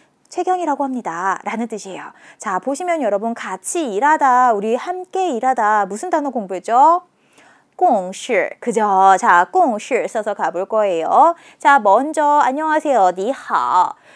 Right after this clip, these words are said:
자, 이제 앞으로, 以后, 앞으로 당신과 함께. 자, 우리가 문장이 되게 길지만 또 이렇게 필요한 부분을 묶으면은 그렇게 길지 않아요. 그죠? 너와 함께,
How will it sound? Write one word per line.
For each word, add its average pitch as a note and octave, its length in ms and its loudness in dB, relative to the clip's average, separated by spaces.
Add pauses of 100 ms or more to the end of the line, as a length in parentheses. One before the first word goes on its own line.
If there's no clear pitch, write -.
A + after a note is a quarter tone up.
자, F3+ 480 0
이제 A3 480 0
앞으로, F#3 880 2
以后, B3 960 2
앞으로 A3+ 920 0 (260)
당신과 D4+ 680 -6
함께. E4 1000 -2 (220)
자, G#3 300 -8
우리가 G#3+ 240 -4
문장이 A#3 400 -6
되게 C4 260 -6
길지만 C4 560 -4
또 C#4+ 140 -4
이렇게 B3+ 240 -2
필요한 G4+ 400 -2
부분을 C4 340 -4
묶으면은 C#4+ 800 -6 (260)
그렇게 B3 240 -6
길지 B3 280 -4
않아요. F#3+ 400 -6
그죠? C4+ 400 0 (260)
너와 G#3+ 320 4
함께, B3+ 420 -6